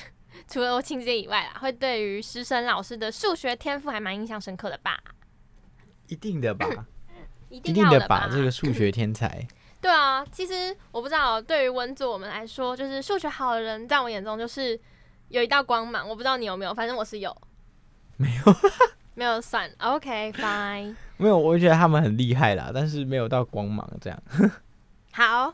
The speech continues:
Speaker 1: 反正我有，就是我会觉得，哦，哇哦，哦，哇哦，smart，smart，用数据说话的人，不像我只会每天瞎扯，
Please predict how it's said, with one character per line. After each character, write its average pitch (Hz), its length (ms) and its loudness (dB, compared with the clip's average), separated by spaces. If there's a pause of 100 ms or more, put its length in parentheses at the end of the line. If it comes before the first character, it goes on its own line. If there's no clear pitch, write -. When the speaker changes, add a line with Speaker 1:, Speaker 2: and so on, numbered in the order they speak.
Speaker 1:
反 247 100 0
正 370 160 0
我 294 140 0
有， 233 420 -4
就 302 120 -8
是 349 100 -10
我 311 100 2
会 302 120 -2
觉 277 100 -4
得， 262 80 0
哦， 392 420 -2
哇 415 220 6
哦， 302 140 0
哦， 370 80 0
哇 370 180 0
哦， 320 60 0
smart，smart， 330 920 -2
用 359 160 -2
数 381 220 -4
据 359 160 -2
说 339 160 2
话 339 140 2
的 254 60 -2
人， 262 140 -4
不 - 80 -8
像 392 240 0
我 285 140 0
只 262 100 -6
会 330 220 0
每 262 180 -4
天 330 160 -4
瞎 403 300 2
扯， - 160 -4